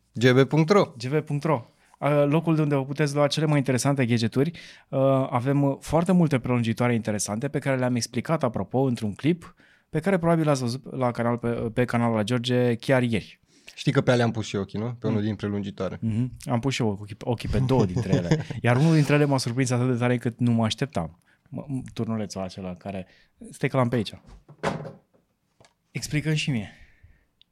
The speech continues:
Speaker 2: Două, patru, plus patru U S B-uri, șase,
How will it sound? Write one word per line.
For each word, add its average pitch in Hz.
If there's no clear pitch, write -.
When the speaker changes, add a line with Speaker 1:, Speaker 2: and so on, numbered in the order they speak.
Speaker 2:
Două, 127
patru, 123
plus 143
patru 143
U 131
S 123
B-uri, 120
șase, 135